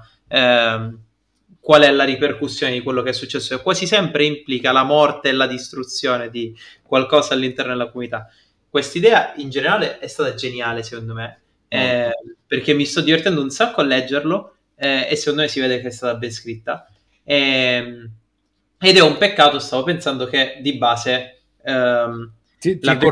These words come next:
Speaker 3: correggo,
Speaker 1: è
Speaker 3: non è stata ben scritta, la stiamo scrivendo perché
Speaker 1: Scusa.
Speaker 3: stiamo, stiamo aspettando di vedere cosa succede,
Speaker 1: <laughs>
Speaker 3: eh,
Speaker 1: Hai ragione, che è un
Speaker 3: no,
Speaker 1: casino.
Speaker 3: eh, no, eh.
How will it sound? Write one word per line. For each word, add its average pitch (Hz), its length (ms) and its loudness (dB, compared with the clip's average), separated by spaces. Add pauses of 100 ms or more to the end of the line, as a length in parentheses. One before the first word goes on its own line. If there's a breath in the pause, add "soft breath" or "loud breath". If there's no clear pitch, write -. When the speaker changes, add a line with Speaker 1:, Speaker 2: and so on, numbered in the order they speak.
Speaker 3:
correggo, 127 240 0
Speaker 1:
è - 20 -4
Speaker 3:
non 135 160 -4
è 165 80 2
stata 151 340 0
ben 127 160 2
scritta, 117 680 -6
la 120 180 -4
stiamo 151 340 0
scrivendo 123 600 -4
perché 127 540 -2
Speaker 1:
Scusa. 170 380 4
Speaker 3:
stiamo, 143 220 -2
stiamo - 520 -8
aspettando 143 580 -6
di 139 120 -6
vedere 139 800 -2
cosa 131 260 -4
succede, 135 800 -4
Speaker 1:
<laughs> - 0 -
Speaker 3:
eh, 110 340 -14
Speaker 1:
Hai 175 200 4
ragione, 160 460 4
che 147 80 2
è - 40 6
un 175 60 4
Speaker 3:
no, 165 60 -2
Speaker 1:
casino. 156 580 2
Speaker 3:
eh, - 20 -8
no, 117 60 -10
eh. 120 100 -12